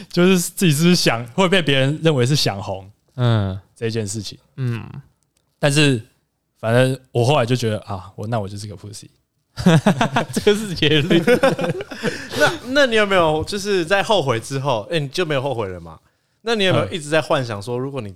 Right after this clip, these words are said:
Speaker 3: 真的在台上把那个 bar 全部唱出来的话，大家欢呼的那种画面？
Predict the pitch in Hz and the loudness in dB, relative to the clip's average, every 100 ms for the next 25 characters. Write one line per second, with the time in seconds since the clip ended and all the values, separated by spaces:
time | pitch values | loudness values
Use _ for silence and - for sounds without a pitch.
0 | _ 143 147 127 135 123 107 120 107 104 | _ -6 -4 -4 -6 -6 -6 -6 -8 -10
1 | 107 - 120 98 - 107 110 123 107 101 | -12 -8 -8 -6 -10 -14 -12 -12 -12 -12
2 | 92 87 104 90 - _ _ _ _ _ | -14 -12 -12 -12 -18 _ _ _ _ _
3 | _ _ _ 165 165 151 143 139 127 117 | _ _ _ -2 0 0 -2 -4 -6 -6
4 | 104 107 95 98 | -8 -10 -12 -16